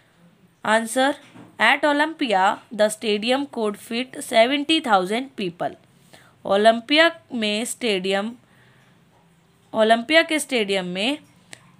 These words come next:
सत्तर हजार लोग श-, फिट हो सकते थे। क्वेश्चन फ़ाइव, what shows the, what shows that the Olympic Games were very popular?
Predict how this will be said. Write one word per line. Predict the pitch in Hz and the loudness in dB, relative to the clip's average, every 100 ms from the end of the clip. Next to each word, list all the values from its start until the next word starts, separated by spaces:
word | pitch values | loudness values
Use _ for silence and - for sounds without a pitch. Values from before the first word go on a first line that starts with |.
| - | -18
सत्तर | - - 254 - 339 339 | -8 -2 -2 2 4 6
हजार | 254 214 196 | 4 2 2
लोग | 190 196 269 - _ _ | 0 -2 -2 -4 _ _
श-, | - - - _ _ - | -18 -16 -18 _ _ -8
फिट | 277 277 269 | -6 -4 -6
हो | 220 | -6
सकते | 180 180 - 175 175 190 | -6 -10 -10 -10 -8 -10
थे। | 185 - _ _ _ _ _ _ _ _ _ _ _ _ _ _ _ _ _ _ _ - | -14 -16 _ _ _ _ _ _ _ _ _ _ _ _ _ _ _ _ _ _ _ -8
क्वेश्चन | 220 214 262 | -6 -4 -4
फ़ाइव, | 262 247 233 285 - _ _ _ _ _ - | 4 6 4 0 -10 _ _ _ _ _ -16
what | 208 262 349 359 | 0 4 4 4
shows | - 302 277 294 240 | -2 -2 0 -2 0
the, | 220 208 190 202 - _ _ _ _ _ _ _ _ - | 6 8 8 4 -4 _ _ _ _ _ _ _ _ -10
what | 214 294 - | 0 2 2
shows | - 285 214 196 262 - _ _ _ - | 0 0 0 -2 -6 -12 _ _ _ -4
that | 220 226 277 269 | 4 6 6 2
the | 311 302 | 2 4
Olympic | 233 208 190 185 254 226 208 | 4 2 -2 -6 -8 -6 -2
Games | 202 180 202 240 - 196 | -2 -2 -6 -12 -16 -4
were | 226 285 269 | 0 0 0
very | 214 180 175 240 - - | -2 -2 -2 -6 -10 -8
popular? | 180 - 175 175 | -8 -6 -4 -4